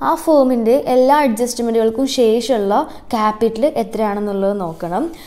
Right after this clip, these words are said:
നമ്മുടെ ക്വസ്റ്റ്യനിൽ പറഞ്ഞിട്ടുണ്ട്, അജിത എന്ന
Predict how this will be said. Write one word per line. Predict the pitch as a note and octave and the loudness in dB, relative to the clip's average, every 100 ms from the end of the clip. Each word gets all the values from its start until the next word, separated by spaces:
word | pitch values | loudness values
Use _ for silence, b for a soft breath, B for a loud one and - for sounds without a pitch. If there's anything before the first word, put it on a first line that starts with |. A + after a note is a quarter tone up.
| B B | B B
നമ്മുടെ | C#4+ D4+ D#4+ D#4+ | 0 4 4 2
ക്വസ്റ്റ്യനിൽ | C#4 D4 C#4 D#4 D#4 | 0 0 2 4 4
പറഞ്ഞിട്ടുണ്ട്, | B3+ C4 C4 A3 G3+ D4 - - - b b b - C4+ | 4 2 0 0 2 0 -2 -12 -20 b b b 0 2
അജിത | C4+ C4+ D#4+ | 2 4 4
എന്ന | E4+ | 4